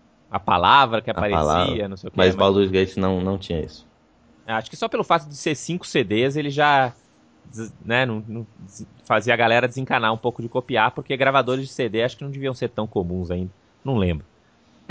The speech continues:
Speaker 1: Mas, enfim, é, é, foi nesse ambiente aí, né, o D e D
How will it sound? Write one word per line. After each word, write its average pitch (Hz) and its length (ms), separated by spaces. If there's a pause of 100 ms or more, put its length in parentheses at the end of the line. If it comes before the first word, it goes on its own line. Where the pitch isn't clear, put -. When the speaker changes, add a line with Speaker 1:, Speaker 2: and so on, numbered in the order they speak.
(720)
Speaker 1:
Mas, 233 360
enfim, 147 440
é, 110 380 (480)
é, 175 100
foi 196 160
nesse 233 240
ambiente 165 580
aí, 123 220
né, 131 180
o 123 200
D 127 160
e 131 60
D 143 320